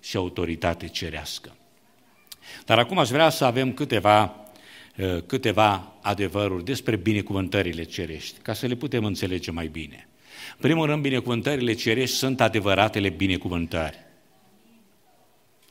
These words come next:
Sănătatea, da, este o binecuvântare, dar nu este,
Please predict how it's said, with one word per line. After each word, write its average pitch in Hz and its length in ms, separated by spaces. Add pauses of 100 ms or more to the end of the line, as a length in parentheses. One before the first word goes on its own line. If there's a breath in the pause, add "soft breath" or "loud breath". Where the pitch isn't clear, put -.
(420 soft breath)
Sănătatea, 117 1000
da, 127 220
este 131 340
o - 20
binecuvântare, 92 640
dar 104 180
nu 208 160
este, 139 440